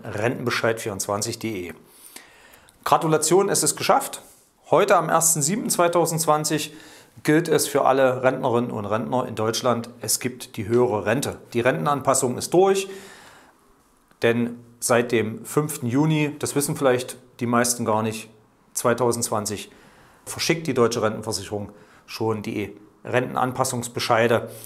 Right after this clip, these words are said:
für die aktuelle Rentenanpassung. Im Osten sind es vier Komma zwei Prozent mehr Rente und im Westen sind es drei Komma vier fünf Prozent mehr Rente. Wir sagen eine super Rentenerhöhung.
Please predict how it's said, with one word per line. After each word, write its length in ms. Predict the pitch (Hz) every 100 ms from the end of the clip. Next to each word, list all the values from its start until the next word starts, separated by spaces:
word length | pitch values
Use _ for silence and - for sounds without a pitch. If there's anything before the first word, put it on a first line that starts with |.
| -
für 260 | - - 117
die 260 | 117 117 - - -
aktuelle 580 | 120 - - 107 107 - -
Rentenanpassung. 760 | 117 131 151 113 - 104 - 90 - _ _ _
Im 160 | 156 185
Osten 320 | 220 - 190
sind 160 | 175
es 80 | 160
vier 160 | - 180
Komma 200 | 147 131
zwei 200 | - 180
Prozent 360 | - 208 196
mehr 140 | 196 180
Rente 280 | 165 165 165
und 120 | 139
im 140 | 127
Westen 320 | 127 131 -
sind 220 | 131 127 123
es 300 | 117 - 117
drei 220 | 104 110
Komma 300 | 120 123 110
vier 200 | - 113
fünf 320 | - 135 -
Prozent 360 | - 127 120 117
mehr 180 | 104
Rente. 360 | 107 143 123 - - - - - - - - - - - _ _ _
Wir 160 | 135 175
sagen 280 | 175 196
eine 160 | 170 156
super 340 | 131 214 196
Rentenerhöhung. 640 | 151 233 233 220 240 311